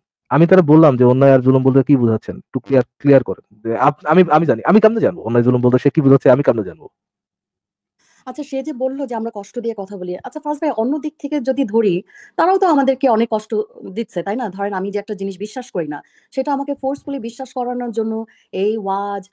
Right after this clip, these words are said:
Speaker 2: তারপর কানের কাছে পেস্টিং করা, তারপরে, আহ, এই যে এসে যে বলা যে, আহ, "আল্লাহর পথে ফিরে আসেন, ভালো হয়ে যান",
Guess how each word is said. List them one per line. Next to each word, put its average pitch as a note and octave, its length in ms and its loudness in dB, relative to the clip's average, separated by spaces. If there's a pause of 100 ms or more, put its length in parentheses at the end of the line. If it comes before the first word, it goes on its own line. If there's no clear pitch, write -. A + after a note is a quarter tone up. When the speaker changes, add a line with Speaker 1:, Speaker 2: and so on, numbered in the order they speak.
(160)
Speaker 2:
তারপর - 200 -12
কানের F#3+ 280 -10
কাছে G3 520 -10
পেস্টিং A3 340 -6
করা, G3 340 -6
তারপরে, F#3 540 -10 (280)
আহ, E3 240 -10
এই G#3+ 140 -4
যে A3 80 -6
এসে G3+ 300 -6
যে G#3+ 100 -6
বলা F#3+ 400 -6
যে, F3 360 -8
আহ, E3+ 260 -6
"আল্লাহর G#3 280 -6
পথে G#3 180 -8
ফিরে G#3 180 -8
আসেন, F#3+ 300 -10
ভালো F#3+ 220 -8
হয়ে G3 180 -6
যান", F3+ 240 -10